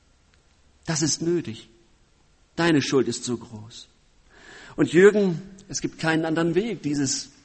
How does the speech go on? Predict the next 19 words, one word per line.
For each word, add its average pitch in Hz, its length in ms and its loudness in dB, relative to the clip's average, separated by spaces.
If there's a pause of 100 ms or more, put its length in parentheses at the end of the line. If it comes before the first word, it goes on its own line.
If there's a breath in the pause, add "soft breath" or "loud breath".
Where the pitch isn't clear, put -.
(340 soft breath)
deine 175 280 6
Schuld 175 460 4 (120)
zu - 180 0
sühnen, 185 420 4
als, 135 260 2 (1160 loud breath)
als - 140 -6
dass 165 180 0
Jesus 190 600 2
ans 165 260 -6
Kreuz 196 340 -10
gegangen 110 400 -12
ist - 380 -18 (600)
und 143 60 -16
für 147 100 -2
dich 139 140 -2
gestorben 170 540 -4
ist." - 180 -16
Am 139 180 0
Kreuz 170 500 2